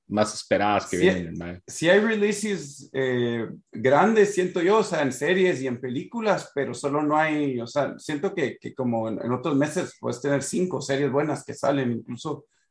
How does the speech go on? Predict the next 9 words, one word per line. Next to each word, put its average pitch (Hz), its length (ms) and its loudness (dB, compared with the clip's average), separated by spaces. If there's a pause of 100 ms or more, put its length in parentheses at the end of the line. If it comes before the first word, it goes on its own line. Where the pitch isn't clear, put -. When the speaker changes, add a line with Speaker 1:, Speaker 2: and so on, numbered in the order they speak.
(160)
Speaker 2:
abril 139 540 2
se - 220 -4
venía, 131 720 4
eh, 110 460 0 (580)
Barry 139 440 4
temporada 117 480 -4
tres, 175 300 2
se 123 140 -6
venía, 123 720 -4